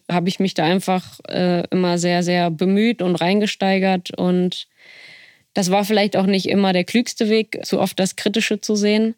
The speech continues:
Aber ich glaube schon, dass es mich dann irgendwo auch stärker gemacht hat und ich mich dadurch immer besser,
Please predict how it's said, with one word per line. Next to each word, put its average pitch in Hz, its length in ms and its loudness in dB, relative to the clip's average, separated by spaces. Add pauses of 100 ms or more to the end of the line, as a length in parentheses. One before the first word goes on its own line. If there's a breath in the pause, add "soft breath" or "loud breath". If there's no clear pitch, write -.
(260 soft breath)
Aber 165 200 0
ich 180 100 -4
glaube 190 240 0
schon, 214 240 2
dass 202 160 0
es 185 160 -4
mich 190 160 0
dann 185 160 0
irgendwo 180 420 0
auch 165 320 0 (140)
stärker 180 440 0
gemacht 160 400 0
hat 165 260 -4
und 160 200 2
ich - 80 -10
mich 170 160 0
dadurch 160 540 0
immer 175 220 2
besser, 170 520 0